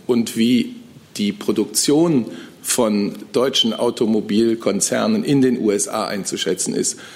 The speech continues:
spielt, äh, mit dem amerikanischen Präsidenten oder in den Gesprächen der Bundeskanzlerin mit dem amerikanischen Präsidenten, äh, eine Rolle nahezu seit er im Amt ist.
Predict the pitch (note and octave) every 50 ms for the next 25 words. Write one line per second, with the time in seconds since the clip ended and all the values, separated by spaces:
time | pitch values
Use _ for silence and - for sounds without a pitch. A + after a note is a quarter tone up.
0 | - - - - - - - A#2+ C3 B2 A#2 A2 - - - - - A#2 A2 G#2+
1 | G#2+ A2 G#2+ C3 A#2+ A#2+ A2 - B2+ A2 G2+ - A2+ G#2+ A2 G#2+ G2+ - - G#2
2 | A2 G#2 - A#2+ - - G2+ F#2+ G#2 G#2+ B2+ D#3+ F3 - D3 A#2+ G#2+ G2+ G#2 G#2
3 | G#2 G#2 G#2 G#2+ - - A2+ C3 D3 - - C3+ A#2+ A2+ G#2+ A#2+ B2 B2+ A#2+ -
4 | - A#2 A2+ A2+ - A#2 G#2+ A2 G#2 - A#2+ G#2 - G2 F#2 F#2+ F2+ - G2 G2
5 | F#2+ - - - - A2+ G2+ G#2 F#2+ - G2 G#2 A2 - A#2+ A2+ - - - -
6 | - - - - - A#2+ G#2 - F#2 E2 D#2+ D2 - - - A#2 A2+ G2 F#2 D2+
7 | F2+ F2+ A#2 B2 A#2+ A2+ G#2 G2 G#2+ G#2+ G2+ - - B2 G2 - G2+ F#2 F#2 -
8 | F2 E2+ - - B2 B2+ B2+ - - - - - -